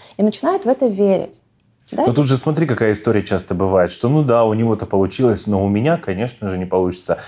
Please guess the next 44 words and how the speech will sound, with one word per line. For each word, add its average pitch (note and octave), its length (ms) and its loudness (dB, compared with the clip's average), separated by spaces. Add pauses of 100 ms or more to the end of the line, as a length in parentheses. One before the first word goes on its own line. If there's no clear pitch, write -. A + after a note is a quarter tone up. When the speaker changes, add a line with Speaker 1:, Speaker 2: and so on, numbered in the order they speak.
(140)
Speaker 2:
И A2+ 100 0
начинает A#2+ 640 0
человек A2 440 -2
сразу G#2+ 320 0
же G2 140 -8
какие-то G2+ 300 -8
причины G2+ 440 -4
выискивать, F2 420 -6
почему C3+ 360 -2
у A#2 60 0
него G2+ 200 0
получилось. F#3+ 420 0
Speaker 1:
Мгм. G#3+ 160 2 (120)
Speaker 2:
А F2+ 100 -2
у - 40 0
него G#2+ 180 2
был C3 140 2
другой B2+ 300 2
старт G2+ 460 -2
изначально, G2+ 720 -2
Speaker 1:
Мгм. G#3+ 320 2
Speaker 2:
а F#2+ 180 2
у F#2+ 60 0
него, A#2+ 720 2 (140)
ему B2 240 2
помогали, A2 580 2
а G2+ 100 2
мне A2 160 0
никто G#2+ 280 -2
не G#2 100 -2
помогает, G2+ 560 -2
ну A#2+ 120 -2
и B2 40 0
так C3+ 220 -4
далее. F2+ 340 2
Поэтому G2+ 560 -8
тут, G#2+ 240 -10
мне A#2 100 -8
кажется, G#2+ 300 -4
сложно A#2+ 400 -6
просто A#2 440 -2
взять A2 360 0
и G2+ 60 -8
сказать: F#2 320 0